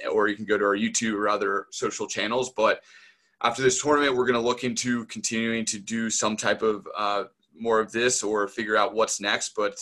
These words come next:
um, you know, it was a great debate, great tournament, all in all, a lot of people involved. Um, and we're looking to continue that momentum there. So, um, kind of wrapping things up, each week we curate six of the top sports biz career openings that we source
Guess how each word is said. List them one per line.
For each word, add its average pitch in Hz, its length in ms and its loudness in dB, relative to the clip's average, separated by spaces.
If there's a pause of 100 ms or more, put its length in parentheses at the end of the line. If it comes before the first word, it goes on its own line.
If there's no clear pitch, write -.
(180)
um, 92 400 -4
you 110 120 -6
know, 98 60 -2
it 98 40 -2
was 101 120 -4
a - 40 -14
great 117 260 0
debate, 120 420 0
great 110 480 0
tournament, 117 460 0
all 107 220 2
in 104 80 -2
all, 107 320 4
a - 20 0
lot 104 160 4
of 104 100 -6
people 104 280 -6
involved. 104 540 0 (360)
Um, 104 340 0
and 101 160 -10
we're 95 80 -6
looking 107 280 -4
to 101 280 -2
continue 104 380 -6
that 98 180 -4
momentum 95 500 -12
there. 82 260 -10
So, 110 380 2 (300)
um, 110 220 2
kind 131 160 2
of 113 80 0
wrapping 120 320 2
things 113 260 -6
up, 113 240 4 (220)
each 113 260 -6
week 110 260 -8
we 104 200 -10
curate 107 640 0
six - 380 -2
of 107 60 -4
the 101 80 0
top 101 340 2
sports - 420 -6
biz 101 300 -6
career 104 380 -2
openings 110 460 -4
that 104 180 0
we 98 280 -8 (180)
source - 560 0